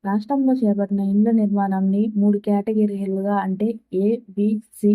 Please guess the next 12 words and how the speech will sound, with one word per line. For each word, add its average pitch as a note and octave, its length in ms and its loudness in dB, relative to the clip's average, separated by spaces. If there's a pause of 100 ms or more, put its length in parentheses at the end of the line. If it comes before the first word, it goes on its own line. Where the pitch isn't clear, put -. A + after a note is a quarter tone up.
వర్గీకరణ G#3 520 -2
నుంచి F#3+ 340 -4 (440)
అర్హులకి G#3+ 500 0
అందించాలని F#3+ 720 2
సూచిస్తుంది. F#3+ 840 -4 (580)
ఇండ్లు A3+ 240 2
లేని A3+ 320 2
పేదల G#3 340 2
వివరాలు G3 500 0
సేకరిస్తూ G3 600 -4
సర్వే G#3 400 0
నిర్వహిస్తుంది. F#3+ 1000 -2